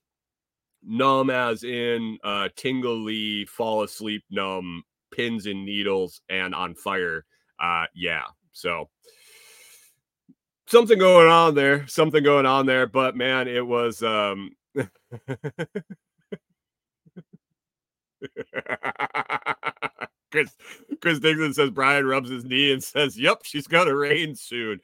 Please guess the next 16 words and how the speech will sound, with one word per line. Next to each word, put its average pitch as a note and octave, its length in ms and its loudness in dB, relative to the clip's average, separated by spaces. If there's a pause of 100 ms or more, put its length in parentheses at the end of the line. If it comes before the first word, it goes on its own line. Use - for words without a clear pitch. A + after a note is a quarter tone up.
(460)
Uh, D3+ 320 6
no, D3 400 4
I, C#3 320 -4
I C3+ 140 -4
don't E3+ 260 -4
have C#3+ 360 -2
that B2 260 -6
kind B2 280 -4
of, G#2+ 320 -4
uh, G2+ 360 -6 (120)
I A2+ 120 -4
don't B2+ 120 -4
have A#2+ 200 -6
that A2+ 240 -4
kind G#2+ 320 -6
of, F#2 280 -6